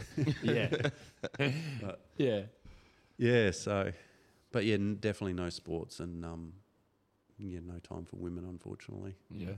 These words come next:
Speaker 1: that was, if you were caught out bloody late, you'd be probably shot as well, so.
Speaker 2: Yeah, no, it's fair enough, mate. I mean, you know, you, you, you're paying for a service there and, um,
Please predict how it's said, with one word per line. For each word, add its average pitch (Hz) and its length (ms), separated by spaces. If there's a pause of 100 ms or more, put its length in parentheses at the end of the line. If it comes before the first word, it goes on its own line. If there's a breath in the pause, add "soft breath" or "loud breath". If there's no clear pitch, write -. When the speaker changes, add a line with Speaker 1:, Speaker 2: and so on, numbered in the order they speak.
Speaker 1:
that - 140
was, 98 180 (440)
if 101 120
you 104 80
were 98 60
caught 98 320 (300)
out 95 180
bloody 92 320 (640)
late, 98 460 (240)
you'd 104 200
be 95 160 (140)
probably 95 220
shot 101 260
as 95 140
well, 98 240
so. 98 340 (960 soft breath)
Speaker 2:
Yeah, 143 120
no, 123 140
it's - 140
fair 92 180
enough, 95 280
mate. 120 200
I 98 40
mean, 95 220
you 95 100
know, 101 100
you, 117 160 (340)
you, 92 100 (260)
you're 92 120
paying 101 280
for 101 160
a 92 60
service 104 480
there 113 340
and, 90 180 (880 soft breath)
um, 95 180